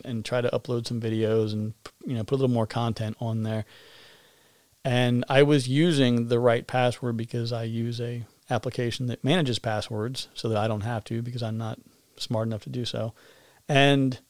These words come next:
the message from Facebook popped up and it said, "It looks like you're logging in from a different browser. Change your password." And I was like, "Okay."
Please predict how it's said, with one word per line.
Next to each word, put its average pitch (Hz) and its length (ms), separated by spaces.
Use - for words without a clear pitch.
the 147 120
message 156 400
from 147 180
Facebook 139 480
popped 123 320
up 123 240
and 123 80
it 120 160
said, 123 240
"It 123 60
looks 165 280
like 143 160
you're 233 160
logging 107 340
in 208 120
from 117 160
a 104 60
different 110 320
browser. 156 480
Change 220 260
your 139 80
password." - 520
And 107 80
I 113 80
was 110 140
like, 107 200
"Okay." 147 440